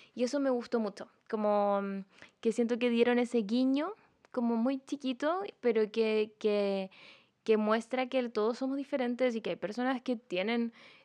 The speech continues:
estos toc, o, o que incluso ahora he estado siguiendo una niña en TikTok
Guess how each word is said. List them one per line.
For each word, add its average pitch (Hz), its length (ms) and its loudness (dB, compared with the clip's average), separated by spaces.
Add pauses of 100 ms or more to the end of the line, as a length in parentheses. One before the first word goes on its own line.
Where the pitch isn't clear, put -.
estos 208 440 -8 (120)
toc, 208 340 4
o, 208 240 4
o 202 140 4
que 214 80 2
incluso 233 560 0
ahora 214 220 4
he - 20 -4
estado 240 260 -2
siguiendo 226 320 -2
una 240 160 -2
niña 208 300 -4
en 254 100 -6
TikTok 254 400 -6